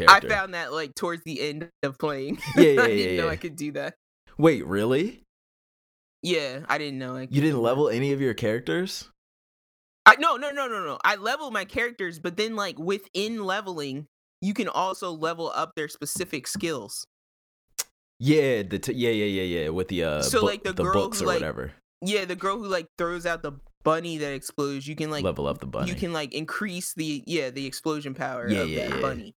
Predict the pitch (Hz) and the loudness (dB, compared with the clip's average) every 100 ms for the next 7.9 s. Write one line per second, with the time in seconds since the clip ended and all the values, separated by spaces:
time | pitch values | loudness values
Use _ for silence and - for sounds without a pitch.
0 | _ - 80 67 - 65 - 76 57 67 | _ -4 -4 -4 -6 -8 -6 -6 -6 -10
1 | 62 - - 58 - 55 - 160 90 71 | -10 -10 -12 -12 -12 -12 0 0 0 -2
2 | 73 62 - 143 160 165 233 - 165 92 | -4 -4 0 0 0 0 0 0 0 0
3 | - 80 65 64 62 58 - 65 52 - | -2 -6 -6 -6 -6 -6 -6 -8 -10 -14
4 | 55 62 65 - _ _ _ _ - 220 | -12 -10 -12 -14 _ _ _ _ 4 4
5 | 320 320 285 214 185 180 220 226 196 196 | 4 -2 -4 -6 0 0 0 -8 -6 -6
6 | 175 160 143 - 165 175 - 156 139 131 | -4 -6 -8 -6 -4 -4 -6 -6 -8 -8
7 | 113 - 156 143 - 107 113 - | -8 -2 -2 -2 -10 -14 -12 -12